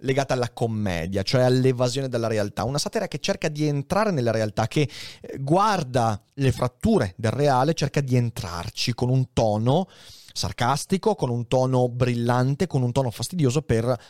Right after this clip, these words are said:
aprire quelle faglie. Eh, infatti io vedo tre bracci nella satira, eh, del Don Chisciotte. Eh, prima di tutto è una satira verso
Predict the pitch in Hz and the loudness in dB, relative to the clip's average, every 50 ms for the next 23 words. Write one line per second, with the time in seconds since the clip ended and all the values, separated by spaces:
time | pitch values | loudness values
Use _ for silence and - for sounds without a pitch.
0 | - _ _ 147 147 _ 147 131 120 123 123 123 113 - - - _ - 117 110 | -20 _ _ -8 -6 _ -4 0 0 0 0 0 -2 -4 -12 -10 _ -2 0 0
1 | 110 - - 110 76 69 - - - 55 - - - - - - - - _ - | 0 0 -2 -4 -4 -4 -10 -12 -14 -14 -16 -16 -18 -18 -18 -18 -20 -14 _ -10
2 | 69 - 208 220 214 269 - - 202 185 156 214 247 233 208 196 190 196 196 _ | -6 -2 -2 0 0 -2 -2 -4 -8 -6 -2 0 0 2 2 2 2 0 0 _
3 | 185 190 196 175 165 156 131 127 - _ - - - 139 117 107 _ _ 131 147 | -2 -2 0 0 0 0 0 -2 -4 _ -6 -4 -2 -4 -4 -6 _ _ -2 0
4 | 151 147 139 135 135 139 135 131 113 107 - _ _ _ _ _ _ _ _ - | 0 2 0 2 2 2 0 0 -4 -8 -18 _ _ _ _ _ _ _ _ -20
5 | _ _ - - - 139 117 113 _ - 123 123 117 110 110 110 - _ - 117 | _ _ -6 -2 0 -2 -2 -2 _ -4 -2 0 2 2 2 2 0 _ -2 0
6 | 113 107 107 107 104 117 113 107 110 110 107 - 101 - - 62 - _ - 101 | 0 2 0 0 0 0 0 2 0 0 0 -2 -2 -4 -4 -4 -8 _ -6 -6
7 | 95 - _ - 120 123 120 120 110 101 135 _ 226 277 294 269 269 302 294 - | -6 -6 _ -6 -4 -4 -4 -2 -4 -4 -2 _ 0 2 2 2 0 -2 0 0
8 | 240 196 185 175 - - 208 - 226 196 175 170 180 190 196 - - 214 202 185 | 0 0 0 -2 -2 -2 -2 0 0 2 4 4 2 2 2 0 2 2 2 2
9 | 165 | 0